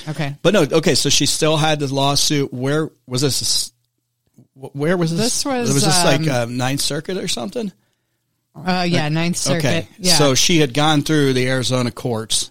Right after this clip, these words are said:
Speaker 1: Right, and it had been thrown out before, and then
Speaker 2: Okay.
Speaker 1: she took it up again.
Speaker 2: What is this,
Speaker 1: And
Speaker 2: this particular
Speaker 1: this is the
Speaker 2: lawsuit?
Speaker 1: one where she claims, um, the, the, the Arizona's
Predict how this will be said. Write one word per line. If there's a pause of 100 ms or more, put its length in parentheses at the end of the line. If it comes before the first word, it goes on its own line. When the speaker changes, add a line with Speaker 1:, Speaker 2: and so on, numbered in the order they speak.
Speaker 1:
Right,
and
it
had
been
thrown
out
before,
and
then
Speaker 2:
Okay.
Speaker 1:
she
took
it
up
again.
Speaker 2:
What
is
this,
Speaker 1:
And
Speaker 2:
this
particular
Speaker 1:
this
is
the
Speaker 2:
lawsuit?
Speaker 1:
one
where
she
claims,
um, (100)
the, (380)
the,
the (540)
Arizona's